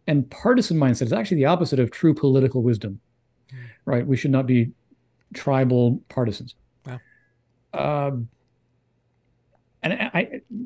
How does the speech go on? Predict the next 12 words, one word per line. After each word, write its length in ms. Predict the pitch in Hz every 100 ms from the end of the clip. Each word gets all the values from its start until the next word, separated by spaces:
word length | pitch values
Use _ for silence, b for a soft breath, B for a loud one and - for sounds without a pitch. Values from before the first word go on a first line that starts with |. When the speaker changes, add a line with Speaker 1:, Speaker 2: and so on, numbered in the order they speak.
| - _ 240 _ _ _ _ _ _ -
Speaker 1:
I 40 |
hate 240 | 123 175 214
to 240 | 180 165 -
even, 340 | 147 143 151 - _ _ _ _ _ - _ -
here's 120 | 156
number 160 | 151 143
three. 320 | - 160 156
I 80 | -
hate 160 | 151
to 60 | 165
go 160 | 147 147
here. 340 | 143 151 -